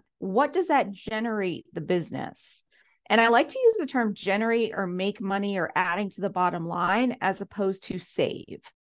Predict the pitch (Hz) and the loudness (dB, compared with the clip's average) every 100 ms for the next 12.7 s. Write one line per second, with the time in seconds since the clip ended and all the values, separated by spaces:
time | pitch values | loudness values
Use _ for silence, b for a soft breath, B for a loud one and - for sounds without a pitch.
0 | _ _ _ 240 233 240 226 226 226 226 | _ _ _ 2 4 6 6 6 6 4
1 | 247 330 339 311 311 254 233 - - 185 | 4 0 0 -4 2 2 2 -4 2 6
2 | 196 220 226 190 208 214 240 - 262 226 | 6 4 0 0 0 0 -4 -4 -2 -2
3 | 226 214 208 196 196 185 180 170 180 175 | -2 -4 0 2 4 4 4 2 0 0
4 | - 214 208 202 190 175 196 196 196 185 | 2 4 6 6 4 0 -6 -2 -2 0
5 | 190 180 185 185 180 180 185 185 - 180 | -2 -4 -6 -2 0 -2 -2 -6 -2 -2
6 | 170 180 185 - 202 214 - 175 185 170 | -2 -4 -2 2 4 4 0 -2 2 4
7 | 196 196 208 185 180 175 180 185 - 175 | 4 2 2 0 -2 -2 -2 -4 -8 -6
8 | 165 180 175 170 170 151 143 92 65 - | -4 -2 0 -2 -2 -4 -4 -6 -10 -14
9 | - _ _ _ _ - 214 220 208 208 | -20 _ _ _ _ 4 6 8 8 6
10 | 240 262 262 208 202 190 190 180 - 180 | 6 2 2 0 0 0 -2 -4 0 -2
11 | 170 196 220 208 190 202 185 165 180 151 | 2 4 4 2 0 -2 -2 -4 -6 0
12 | 156 147 - - - - | 0 0 -4 -6 -6 -8